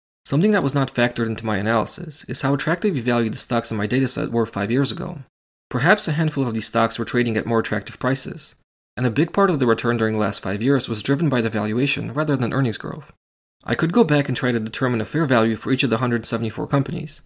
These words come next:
to include this factor in my analysis, but this would be a very time-consuming process. If I wanted to use dividend yield theory, which is one of my favorite quick valuation methods,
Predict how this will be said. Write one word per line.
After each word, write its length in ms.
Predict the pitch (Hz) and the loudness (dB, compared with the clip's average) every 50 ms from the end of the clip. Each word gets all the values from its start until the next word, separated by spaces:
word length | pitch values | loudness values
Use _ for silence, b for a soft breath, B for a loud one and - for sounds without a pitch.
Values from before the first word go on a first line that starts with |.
| _ _ _ _ _ _ - | _ _ _ _ _ _ -2
to 100 | - 139 | 2 2
include 240 | 139 - - 185 202 | 2 2 0 0 2
this 160 | 196 185 - | 2 0 0
factor 340 | - 143 135 127 - 123 117 | 0 -2 -2 -2 0 0 0
in 60 | 110 | 0
my 140 | 107 104 101 | 0 -2 -2
analysis, 640 | 98 107 120 127 120 - - - 147 143 - - _ _ _ _ _ _ _ _ _ | 0 0 0 0 -2 -2 -4 -6 -10 -12 -14 -16 _ _ _ _ _ _ _ _ _
but 120 | - 120 110 | -6 -2 0
this 160 | 139 - - | 0 2 4
would 100 | 226 185 | 2 2
be 140 | 175 165 139 | 4 2 2
a 60 | 117 | 4
very 220 | 110 120 120 117 | 4 4 4 4
time-consuming 540 | 110 - 120 117 110 110 104 - 110 110 104 | 2 0 -2 -4 -4 -4 -6 -4 -4 -4 -6
process. 600 | - - 123 131 135 - - - - - - - _ _ _ _ _ _ _ _ - | -4 -2 -2 -2 -2 -4 -6 -8 -12 -14 -16 -16 _ _ _ _ _ _ _ _ -14
If 160 | - - - | -10 -2 2
I 80 | 117 135 | 2 4
wanted 240 | 160 208 226 220 - | 4 4 4 2 2
to 80 | - 135 | 0 2
use 200 | 131 131 120 107 | 2 2 2 2
dividend 340 | 120 117 104 117 - - | 2 2 2 0 0 0
yield 180 | 113 110 107 104 | 0 0 0 -2
theory, 440 | - - 117 107 - - 156 117 120 120 | -2 -2 0 0 0 -2 -4 -8 -10 -10
which 140 | 120 120 | -8 -6
is 120 | - 120 113 | -4 -2 0
one 120 | 139 165 | 0 0
of 80 | 180 175 | 2 2
my 120 | 175 147 | 2 0
favorite 380 | 135 - 131 135 117 120 113 - | 0 2 0 2 2 2 -2 0
quick 180 | - 139 123 - | -2 -2 -2 0
valuation 500 | 120 113 110 110 107 120 135 - 117 107 | 0 0 2 2 2 2 0 0 -2 -4
methods, 460 | 104 101 - - - - - - - | -4 -6 -8 -8 -12 -12 -12 -14 -18